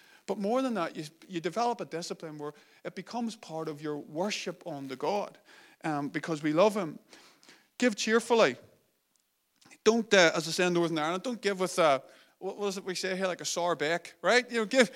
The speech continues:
give with a cheerful heart. Give, give willingly unto the Lord, and give, as I've said, with discipline. Make it, make it, make it a, make it a habit of worship in your life. Yeah, some people do that in different ways. The on, the, the online stand and order thing practically is,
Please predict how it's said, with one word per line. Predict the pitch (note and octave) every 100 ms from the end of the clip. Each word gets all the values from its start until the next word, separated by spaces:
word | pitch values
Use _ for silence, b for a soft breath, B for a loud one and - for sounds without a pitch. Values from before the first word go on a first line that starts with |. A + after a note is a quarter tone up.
| B B
give | C4 C#4+
with | B3 A3
a |
cheerful | F#3+ - C4 B3 A3
heart. | E3+ F3+ F3 E3+
Give, | A#3+ B3 F3 - B B
give | - B3 G3
willingly | G#3 A3+ A#3 G#3+ G3
unto | F#3 F#3+ F3
the |
Lord, | D#3+ D#3 D#3+ C#3 B B
and | G3
give, | F#3 B3 A3
as | F#3+
I've | F#3+
said, | - F#3+ F3
with | E3+
discipline. | G#3 G#3 A3+ G3 E3+
Make | A#3+ B3+
it, | G#3
make | A3+ B3 B3
it, | A#3 - G3+
make | G3+ B3 A#3+
it | A3+ A3+
a, | F3 E3+ - b b b b - - -
make | A#3
it | A3+
a | G3
habit | E3 - G3 G#3 G3
of | D3+
worship | C#3 F3 F3+ G#3+ G3+
in | E3+
your | E3 E3+
life. | G#3+ A3 - - - _ -
Yeah, | G#3+ A#3+ B B B
some | - C4
people | B3 A3 G#3
do | G3+
that | G3+ G3
in | F3
different | G3+ - F3
ways. | F3+ G#3+ G#3 - B B B
The | -
on, | G#3+ A#3 A3+
the, | F#3+ - - -
the | G3
online | G3+ A3+ G#3+ G3 G3+
stand | G3 F#3+ G3
and | F3
order | F3+ G3+
thing | G3+ G#3
practically | - E3 E3+ A#3 A#3+ G#3
is, | C#3+